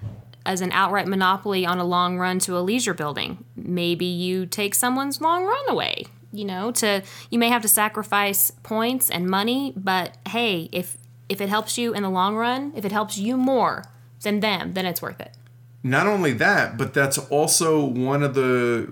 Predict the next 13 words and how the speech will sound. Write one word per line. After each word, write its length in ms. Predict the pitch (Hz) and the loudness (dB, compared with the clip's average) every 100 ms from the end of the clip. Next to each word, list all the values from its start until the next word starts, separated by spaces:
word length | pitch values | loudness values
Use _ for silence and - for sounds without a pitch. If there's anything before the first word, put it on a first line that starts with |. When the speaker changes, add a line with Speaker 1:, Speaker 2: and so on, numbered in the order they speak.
| 120 | -2
Speaker 2:
great 320 | 117 131 139 | 2 2 2
ways 400 | 131 123 127 120 | 2 2 2 0
to 60 | 107 | 0
be 140 | 120 | 0
able 180 | 123 113 | 2 2
to 60 | 110 | 0
neuter 760 | 110 127 170 143 117 110 110 - - - | 2 4 4 6 4 2 -2 -12 -20 -6
a 100 | 117 | -6
quote-unquote 720 | - 139 120 113 107 127 117 | -2 0 2 0 0 0 0
runaway 440 | 110 110 107 101 98 | 0 2 2 2 2
leader, 240 | 101 98 | 2 2
Speaker 1:
Yep. 180 | 180 - - - | 2 0 -10 -12
Speaker 2:
which 420 | - 123 127 - | 0 2 2 -4